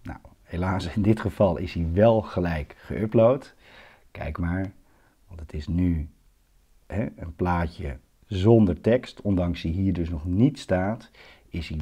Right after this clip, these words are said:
wel al in de resultaten van YouTube te zien. Nou, dan is er ook nog een andere plek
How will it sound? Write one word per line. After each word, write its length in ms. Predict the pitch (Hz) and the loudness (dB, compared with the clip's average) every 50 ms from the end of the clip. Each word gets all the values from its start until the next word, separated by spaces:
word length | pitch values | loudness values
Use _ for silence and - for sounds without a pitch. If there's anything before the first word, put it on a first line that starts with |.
| 73 73 | -4 -2
wel 320 | 80 87 92 113 117 - | 0 2 4 4 4 4
al 400 | - 101 98 101 104 104 - - - | 4 2 2 2 2 0 -2 -8 -10
in 320 | - 92 92 90 90 90 87 | -6 -4 -2 0 0 0 0
de 140 | 87 82 | 0 -2
resultaten 760 | 82 80 80 82 82 - 80 76 - 82 78 78 78 76 - 76 | -2 -4 -4 -4 -6 -8 -8 -8 -6 -6 -4 -4 -6 -6 -8 -8
van 300 | - 95 90 92 92 92 | -6 -6 -4 -2 0 2
YouTube 540 | 95 107 110 104 98 - - 78 69 - | 6 6 8 6 6 4 -2 -8 -10 -10
te 120 | - - - | -14 -16 -18
zien. 320 | - - 67 71 69 69 - _ _ _ _ _ _ _ _ _ _ _ _ _ _ _ - | -16 -16 -16 -16 -16 -18 -20 _ _ _ _ _ _ _ _ _ _ _ _ _ _ _ -18
Nou, 160 | - - - _ _ _ _ _ _ _ _ _ _ _ _ _ _ _ _ _ _ _ - - | -16 -16 -18 _ _ _ _ _ _ _ _ _ _ _ _ _ _ _ _ _ _ _ -20 -16
dan 160 | - 90 92 | -8 -2 0
is 140 | 107 123 120 | 0 0 0
er 120 | - - | 0 0
ook 140 | - 139 143 | 2 2 2
nog 160 | 135 123 104 | 2 2 0
een 160 | 113 98 - - _ | -2 -8 -10 -14 _
andere 360 | - - 151 175 175 139 107 | 0 2 2 4 4 2 0
plek 520 | 85 - - 87 80 78 - - - - | -2 -4 -4 -6 -4 -4 -6 -8 -10 -16